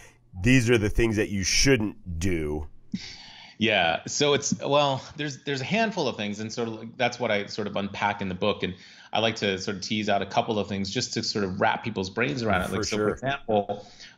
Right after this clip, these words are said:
Speaker 2: um, <laughs> one of the case studies, 'cause I like to teach using real life case studies with, with the clients that I've worked with, right?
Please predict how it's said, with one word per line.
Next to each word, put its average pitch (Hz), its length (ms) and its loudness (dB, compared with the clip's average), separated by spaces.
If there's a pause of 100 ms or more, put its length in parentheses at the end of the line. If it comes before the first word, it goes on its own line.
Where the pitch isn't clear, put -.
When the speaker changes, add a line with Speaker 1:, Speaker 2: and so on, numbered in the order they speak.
(100)
Speaker 2:
um, 101 560 2 (280)
<laughs> 107 800 -4
one 110 220 2
of 101 80 2
the 120 60 4
case 98 340 -2
studies, 87 280 -4
'cause 107 140 0
I 120 80 4
like 156 240 2 (160)
to 110 100 -2 (460)
teach 95 300 -4
using 92 480 -2
real 95 160 2
life 87 200 0
case 87 280 -4
studies 123 340 2
with, 92 240 -2
with - 240 -4
the - 60 0
clients 101 380 0
that 92 100 2
I've 90 80 2
worked 92 160 -2
with, 85 140 -4
right? 90 200 0